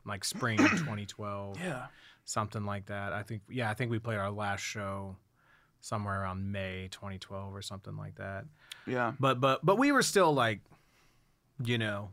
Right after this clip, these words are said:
Speaker 1: we weren't, like, saturated in each other's presence, but we were still,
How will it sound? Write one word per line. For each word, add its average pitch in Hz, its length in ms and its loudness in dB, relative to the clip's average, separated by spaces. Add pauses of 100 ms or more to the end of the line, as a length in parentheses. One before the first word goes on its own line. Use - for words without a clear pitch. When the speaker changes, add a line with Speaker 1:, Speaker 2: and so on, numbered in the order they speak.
Speaker 1:
we 151 120 6
weren't, 175 180 8
like, 143 160 6
saturated 127 920 4
in 107 120 2
each 107 200 0
other's 101 460 0
presence, 104 480 2
but 147 160 2
we 147 180 4
were 131 120 4
still, 104 420 -4